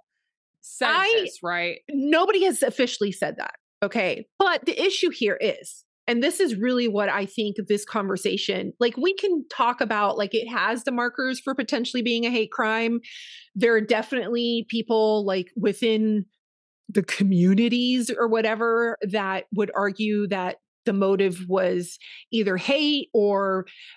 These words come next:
Speaker 2: uh, mental anguish because they were forced to, you know, forced into Christian beliefs and not be their true authentic selves, which is something we'll get into.
Speaker 1: Right.
Speaker 2: But, um,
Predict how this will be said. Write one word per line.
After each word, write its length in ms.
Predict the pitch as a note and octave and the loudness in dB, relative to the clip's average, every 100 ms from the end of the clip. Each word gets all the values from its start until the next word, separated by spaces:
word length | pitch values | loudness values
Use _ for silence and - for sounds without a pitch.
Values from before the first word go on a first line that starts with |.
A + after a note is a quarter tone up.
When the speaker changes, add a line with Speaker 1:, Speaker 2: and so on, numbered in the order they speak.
| _ | _
Speaker 2:
uh, 240 | G3+ F#3+ F#3 | 0 0 2
mental 600 | G3 G#3 A#3+ A#3+ B3+ - - | 4 4 2 0 -2 -2 -2
anguish 640 | A3 C4 A3 G3 F3+ - - | 0 0 0 -2 -2 -4 -8
because 380 | G3+ - G3+ | -4 -2 0
they 100 | F#3+ | 2
were 120 | F#3+ F#3+ | 2 0
forced 580 | - B3 A3 G#3+ - | -2 2 2 0 -6
to, 560 | - A3 G3 F3+ F3 E3+ - - | -2 2 4 4 2 -2 -10 -4
you 140 | G#3+ | -2
know, 380 | F#3+ F3 E3+ - - _ - - | 0 -2 -2 -4 -10 _ -8 0
forced 260 | C4 A#3+ | 0 2
into 160 | A#3 G#3+ | -2 -2
Christian 440 | - A3 - A3+ | -2 -2 0 0
beliefs 420 | G3+ F#3+ G3+ G3+ | 2 0 0 0
and 160 | G3+ F3+ | 0 0
not 260 | F#3 F#3 - | 0 -2 -2
be 140 | G3 | -2
their 160 | F#3+ F3+ | -2 -2
true 220 | - F3+ | -2 -2
authentic 600 | F3 F3+ F3 - F3+ - | -2 -4 -6 -6 -8 -4
selves, 360 | G#3+ - - - | -4 -4 -6 -6
which 160 | F#3 | -4
is 80 | G3+ | -2
something 300 | G#3+ G3 G#3 | -2 -2 0
we'll 100 | F#3 | 0
get 180 | F3 F3+ | 0 -2
into. 460 | F3 F3 E3+ E3+ E3 - - | -4 -4 -4 -4 -8 -18 -18
Speaker 1:
Right. 220 | F3 - - _ _ _ _ - | -16 -16 -20 _ _ _ _ 0
Speaker 2:
But, 380 | C#4 A#3 G#3+ - _ _ _ | 0 0 -2 -8 _ _ _
um, 600 | B3+ A#3 A3 G#3 G3 G3 | 0 2 2 0 0 -4